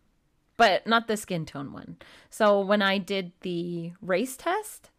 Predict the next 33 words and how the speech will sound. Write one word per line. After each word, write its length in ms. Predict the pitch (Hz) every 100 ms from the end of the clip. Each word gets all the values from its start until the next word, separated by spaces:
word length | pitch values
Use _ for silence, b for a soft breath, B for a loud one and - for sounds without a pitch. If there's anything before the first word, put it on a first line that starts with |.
| b b b b _
I 280 | - 185 190
was 260 | 180 180 185
neutral. 420 | 175 - 160 165
Like, 160 | 170
I 60 | 170
didn't 220 | 175 175
like 240 | 165 170 175
or 40 |
dislike 760 | 156 170 - 156 147 151 - _ -
African 380 | 165 - 165 165
Americans 480 | 160 160 151 160
or 40 | 160
Europeans, 720 | 160 156 - 165 139 151 - _ _ - -
uh, 140 | 190
European 680 | 170 175 180 - 175 165 151 -
Americans 720 | 170 160 160 170 160 160 - _ _ -
any 180 | 180 175
differently. 520 | 156 - - 185 226 - _ _ _ _ _
Um, 300 | - 95 92 -
and 120 | 202
on 100 | 190
the 80 | -
skin 320 | - 262 294
tone 320 | - 185 165
one, 160 | 160 165
it 160 | 165
said 160 | - 175
I 120 | 175
was 140 | 170 175
slightly 960 | - - 214 208 214 - 165 143 - -
towards 400 | - 131 - -
lighter 260 | 123 139
skin. 460 | - - 78 -